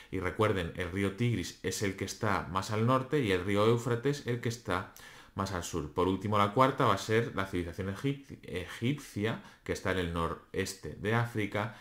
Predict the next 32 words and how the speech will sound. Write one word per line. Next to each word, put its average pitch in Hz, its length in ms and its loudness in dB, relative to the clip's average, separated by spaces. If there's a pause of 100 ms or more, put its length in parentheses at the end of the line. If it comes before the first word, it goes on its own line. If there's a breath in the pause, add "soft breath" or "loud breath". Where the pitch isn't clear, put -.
(240 loud breath)
y 110 80 0
que 117 140 6
se 117 120 4
desarrolla 104 720 6
a 98 260 0
lo 98 140 2
largo 82 600 0
del 82 200 -4
curso 120 580 0 (320 loud breath)
del 95 400 2
río 95 320 -2
Nilo. 78 380 -6 (340 loud breath)
Como 95 240 2
todas 127 220 4
estas 127 180 0
civilizaciones 123 720 2
se 101 140 2
desarrollan 92 800 2 (140)
a 85 100 -4
la, 85 240 -2 (140)
eh, 82 340 -4
junto 120 560 0
a 87 80 -2
los 101 360 2
grandes 110 380 2
ríos, 139 460 2
se - 160 -2
les 131 140 0
conoce 117 400 0
como 110 260 0
civilizaciones 92 640 -2
fluviales. 78 720 -4